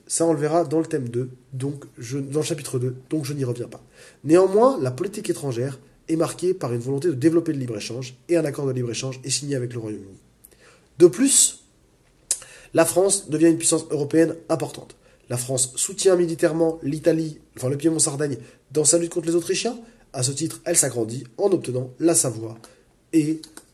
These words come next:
et Nice. Elle intervient aux côtés de l'Empire ottoman, du Piémont-Sardaigne, euh, et de, de, de l'Angleterre contre les Russes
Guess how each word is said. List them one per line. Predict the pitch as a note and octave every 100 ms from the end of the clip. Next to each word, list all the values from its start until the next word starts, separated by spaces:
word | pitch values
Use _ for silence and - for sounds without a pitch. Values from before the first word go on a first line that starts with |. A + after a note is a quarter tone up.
| _ -
et | B2+ A2 A2 C3+ C#3+ C#3 C#3+ C#3+ C#3
Nice. | A#2+ - - - _ _ - - _ _
Elle | - D#3+ D3+ -
intervient | D#3 E3 D#3 E3+ F3 E3+ -
aux | E3
côtés | - D3+ D#3 D3
de | C#3
l'Empire | E3 F3 F#3
ottoman, | F3+ F#3 G3 A3+ C4+ -
du | D3+
Piémont-Sardaigne, | D#3 E3+ E3 E3 D#3 E3 E3+ C#3+ B2+ - _ _ _ -
euh, | C#3 C#3
et | F3
de, | E3
de, | E3 D#3 E3
de | D#3 C#3+ D3+
l'Angleterre | D3 C#3 C#3 C#3 C#3+ C#3 D3 C#3 - _ -
contre | G#3 G#3 -
les | D#3 D#3+
Russes | E3+ D#3+ -